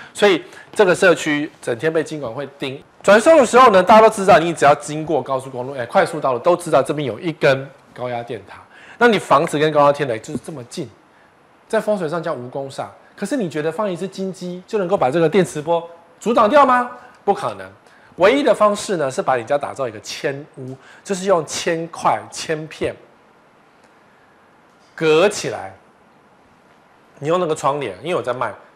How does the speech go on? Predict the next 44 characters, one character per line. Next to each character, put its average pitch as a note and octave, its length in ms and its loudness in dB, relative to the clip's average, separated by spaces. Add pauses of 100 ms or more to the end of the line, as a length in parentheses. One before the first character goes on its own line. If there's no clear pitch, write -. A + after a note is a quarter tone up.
(1200)
隔 C3+ 200 0
电 F3 160 -2
磁 C3 140 -8
波 C#3+ 140 -2
的 B2 80 -2
窗 B2+ 260 -8
帘 G2+ 180 -14 (680)
关 C#3 200 -2
起 - 180 -12
来， F2+ 60 -16 (280)
电 E3+ 100 -6
磁 - 140 -14
波 B2 140 -12
都 B2 40 -12
进 A#2+ 180 -16
不 G#2 80 -20
来。 F#2+ 80 -16
但 C3 220 -4
电 E3 140 -8
磁 C#3 80 -16
波 C#3+ 80 -12
进 C#3 180 -14
不 C3 60 -8
来， G#2 100 -8
你 G#2+ 80 -20
家 B2+ 100 -6
手 A2+ 160 -10
机 F#2+ 140 -18
也 G#2+ 80 -12
进 G#2 160 -18
不 F#2+ 80 -20
来， F2+ 80 -20 (140)
你 A2+ 120 -20
的 A2 80 -14
手 G#2+ 140 -14
机 G2+ 120 -18
也 A#2 60 -10
没 G#2+ 120 -16
有 G#2 60 -18
讯 B2+ 260 -14
号。 C3 120 -16 (1200)
不 D#3+ 100 -12
过 G#3+ 120 4
呢， D#3 480 0